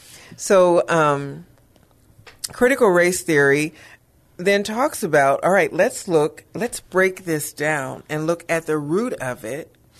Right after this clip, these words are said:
And it's typically race, racially motivated. And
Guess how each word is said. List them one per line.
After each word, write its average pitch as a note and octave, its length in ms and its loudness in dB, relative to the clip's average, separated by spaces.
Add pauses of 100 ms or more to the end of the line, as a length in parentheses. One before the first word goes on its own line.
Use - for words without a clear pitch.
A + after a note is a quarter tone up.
(460)
And F3 180 2
it's E3 240 -6
typically F#3 680 -10
race, G3+ 720 -4 (560)
racially E3+ 640 -2
motivated. G#3 1000 -6 (640)
And F3+ 580 0